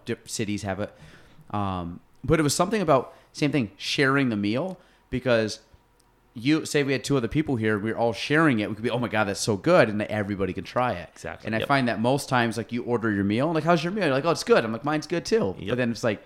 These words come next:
Speaker 1: there's no, like,
Speaker 2: <laughs>
Speaker 1: swapping of the food. And, uh, like, this past week, I was out of town.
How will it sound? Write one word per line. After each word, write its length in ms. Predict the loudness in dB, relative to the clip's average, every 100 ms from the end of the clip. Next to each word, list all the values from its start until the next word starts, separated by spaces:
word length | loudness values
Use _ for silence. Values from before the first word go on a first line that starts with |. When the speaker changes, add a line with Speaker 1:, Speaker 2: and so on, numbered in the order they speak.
| -20 _ -6
Speaker 1:
there's 160 | 0
no, 220 | 6 8
like, 160 | 8 4 0
Speaker 2:
<laughs> 40 | -4
Speaker 1:
swapping 540 | 4 8 8 8 2
of 100 | 0
the 80 | -2
food. 420 | 0 2 2 0 -6 -20 _ _ -8
And, 260 | -4 -2
uh, 340 | 0 0 -2 -4 -16 _ -6
like, 120 | -6
this 100 | 2
past 260 | 4 4
week, 200 | 2 0
I 40 | 2
was 240 | 0 -2 -2
out 120 | -4
of 80 | 0
town. 440 | 2 4 4 0